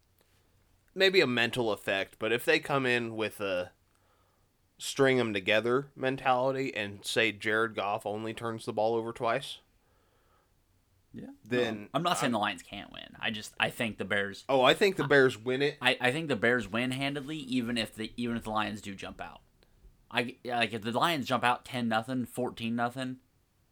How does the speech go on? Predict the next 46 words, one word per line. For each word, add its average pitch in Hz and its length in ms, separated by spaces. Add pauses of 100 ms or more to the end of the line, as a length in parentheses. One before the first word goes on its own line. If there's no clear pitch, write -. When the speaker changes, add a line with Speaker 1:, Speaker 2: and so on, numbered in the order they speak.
(160)
Speaker 2:
cool. 131 380 (340)
I - 80
still - 260
think 113 240
the 110 60
Bears 101 320
win 101 140
it 113 80
going 73 260
away. - 300 (100)
Like, - 260
I, 98 220
I, 107 360
I, 104 40 (880)
if - 100
they 131 140
jump 135 240
out 135 160
fourteen 120 400
nothing, 113 300
I 104 80
still 113 220
wouldn't 104 180
be 110 60
shocked - 340
if 95 60
the 90 40
Bears 101 240
win, 95 160
like, 92 140 (260)
thirty-eight 98 640
to - 80
twenty. - 380 (1500)
Speaker 1:
I - 100
get - 240
that. 98 220 (600)
I, 120 200
I 131 100
feel 135 240
like 123 200
the 110 100
Lions, 104 400
though, 101 200
might 104 280
take 104 320
a, 92 260